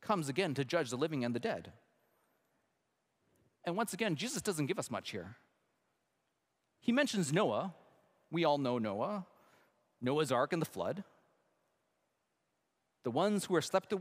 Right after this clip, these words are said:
swept away in the flood were eating and drinking. Big deal. Jesus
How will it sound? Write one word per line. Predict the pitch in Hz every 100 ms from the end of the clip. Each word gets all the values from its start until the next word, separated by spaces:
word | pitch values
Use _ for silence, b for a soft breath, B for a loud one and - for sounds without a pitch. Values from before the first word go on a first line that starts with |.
| -
swept | - 202 -
away | 202 185
in | 196
the | 180
flood | - 202 113 104
were | 120 143
eating | 185 202 214
and | 208 180
drinking. | 196 277 107 87 98 _ _ _ _ _ _ _ _ _
Big | 196
deal. | 190 202 92 104 _ _ _ _ _ _ _ _
Jesus | - 208 127 92